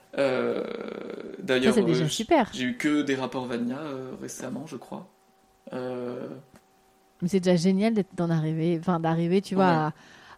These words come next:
Speaker 2: à, à ch-, savoir ce que tu aimes, à le verbaliser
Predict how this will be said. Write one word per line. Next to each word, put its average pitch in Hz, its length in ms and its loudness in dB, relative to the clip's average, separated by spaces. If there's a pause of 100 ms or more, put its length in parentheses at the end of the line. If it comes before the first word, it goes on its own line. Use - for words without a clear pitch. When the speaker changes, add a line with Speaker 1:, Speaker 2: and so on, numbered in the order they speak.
(120)
Speaker 2:
à, 156 440 2
à - 60 -8
ch-, - 340 -10
savoir 196 460 2
ce - 60 -16
que 185 80 -6
tu - 300 -4
aimes, 226 360 2
à 156 200 0 (360)
le 170 320 4
verbaliser 185 1000 4